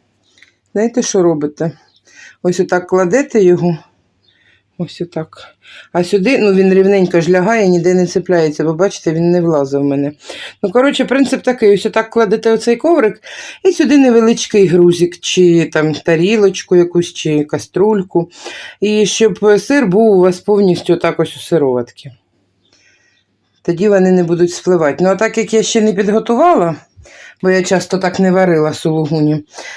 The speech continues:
то я час від часу шевелю вручну ось так. Година — це небагато, тому це не, не, не складно, в принципі. Шевелю вручну, десь хтось перевернеться, десь хтось піде донизу, хтось спливе,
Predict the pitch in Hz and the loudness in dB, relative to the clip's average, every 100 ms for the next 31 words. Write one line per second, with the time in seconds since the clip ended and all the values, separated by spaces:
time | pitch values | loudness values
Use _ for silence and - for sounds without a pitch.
0 | - - 220 277 302 277 254 240 214 220 | -6 -2 0 0 -2 -2 -2 -2 -4 -4
1 | - 294 320 339 - 214 190 185 _ _ | -4 0 0 -2 0 2 2 -2 _ _
2 | _ - - - - _ - - 220 226 | _ -20 -20 -20 -20 _ -6 0 2 2
3 | 226 277 262 202 220 196 - 285 359 - | 2 2 2 2 0 0 0 2 2 0
4 | 185 - - 165 - - - _ _ _ | -4 -4 -4 -4 -4 -10 -20 _ _ _
5 | - - _ 240 254 180 175 170 165 180 | -20 -20 _ -2 0 2 4 2 0 0
6 | 175 175 226 302 320 175 - 175 175 170 | 0 0 0 0 0 -4 -2 0 0 -2
7 | - 170 170 170 - - 180 175 185 185 | -4 -2 -2 -4 -8 -6 -4 -4 -2 -4
8 | - - 285 190 165 151 151 151 147 - | -4 -2 -2 0 -4 -4 -4 -4 -4 -10
9 | - 143 147 _ - - - - - - | -8 -8 -8 _ -20 -20 -20 -20 -20 -20
10 | - _ _ - 262 285 294 311 294 294 | -20 _ _ -4 0 2 4 4 4 4
11 | 294 277 359 277 339 349 - 247 - 220 | 4 4 4 4 2 0 -2 -2 0 0
12 | 220 220 285 277 247 - 240 262 262 - | 2 2 2 4 2 2 0 0 -4 -2
13 | 220 - 220 196 196 240 262 233 185 196 | -4 -2 0 2 2 2 2 2 2 0
14 | - 220 - - 190 185 185 262 262 | -2 -2 -4 -8 0 2 4 2 0